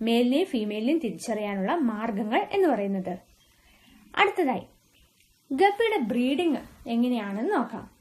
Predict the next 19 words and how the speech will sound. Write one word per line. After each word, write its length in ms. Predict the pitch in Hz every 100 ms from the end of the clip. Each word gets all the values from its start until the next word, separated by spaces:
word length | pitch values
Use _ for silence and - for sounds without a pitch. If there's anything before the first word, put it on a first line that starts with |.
| _ _ _ _ _ _ _ _ _ _ _ -
ആദ്യം 460 | 381 453 508 403
നമ്മൾ 160 | 240 240
ശ്രദ്ധിക്കേണ്ട 520 | 240 214 190 254 254
കാര്യം 440 | 285 208 202 240 -
എന്ന് 180 | 214 214
പറയുന്നത് 600 | 196 185 185 180 302 427 - -
നല്ല 400 | 208 214 262 415
ബ്രീഡേഴ്സിന്റെ 640 | 359 226 202 220 233 254 269
കയ്യിൽ 360 | 214 202 214
നിന്ന് 200 | 202 196
നല്ല 240 | 254 226 233
ക്വാളിറ്റി 840 | 247 208 202 233 294 - 302 - - _ _ _ - -
ഗപ്പികളെ 580 | 233 247 240 277 262 277
വാങ്ങുക 460 | 240 208 214 226
എന്നുള്ളതാണ്. 600 | 277 311 240 196 196 185 - - - - -
എന്നാൽ 240 | 320 427
മാത്രമേ 480 | 359 233 226 220 240
നമ്മൾ 240 | 277 226
ക്വാളിറ്റി, 580 | 254 214 208 233 247 247